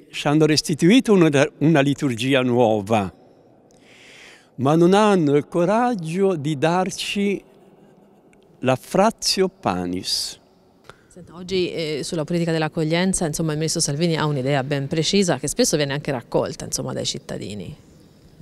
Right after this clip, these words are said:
Speaker 1: I cittadini la pensano tutti come Salvini, perché quando c'hanno le bistecche che gli vanno a male la buttano al macero.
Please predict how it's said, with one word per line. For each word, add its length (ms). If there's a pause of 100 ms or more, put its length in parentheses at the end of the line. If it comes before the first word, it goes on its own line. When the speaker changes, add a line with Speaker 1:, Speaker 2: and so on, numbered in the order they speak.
(960)
Speaker 1:
I 60
cittadini 480
la 100
pensano 380
tutti 240
come 200
Salvini, 520
perché 260
quando 260
c'hanno 220
le 80
bistecche 420
che 140
gli 80
vanno 220
a 20
male 240
la 80
buttano 320
al 140
macero. 580